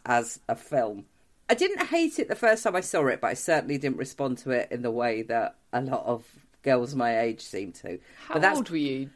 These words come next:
Speaker 2: you think? How old were you when you saw it?
Speaker 1: Nineteen eighty-six, I'd have been thirteen, something like that.
Speaker 2: Okay.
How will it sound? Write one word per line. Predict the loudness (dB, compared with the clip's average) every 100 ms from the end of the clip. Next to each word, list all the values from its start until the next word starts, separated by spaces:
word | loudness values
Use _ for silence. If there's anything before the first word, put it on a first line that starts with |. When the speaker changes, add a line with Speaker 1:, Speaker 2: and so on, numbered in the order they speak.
| -16
Speaker 2:
you |
think? | -10 -8 -8 -14 _
How | -8 -2
old | -2 -2
were | 0
you |
when | 0 2
you |
saw | -2
it? |
Speaker 1:
Nineteen | -2
eighty-six, | -2 -2 -4 -4
I'd | -4 -4
have | -4
been | -2 0 -2 -6 -10 _ _ _ _ _ _ _ _ _ _ _ _ 0
thirteen, | 2 2 0 0 0 -2 -8
something | -6 -2 0
like | 0 0
that. | 2 0 -2 -14 -18
Speaker 2:
Okay. | -14 -14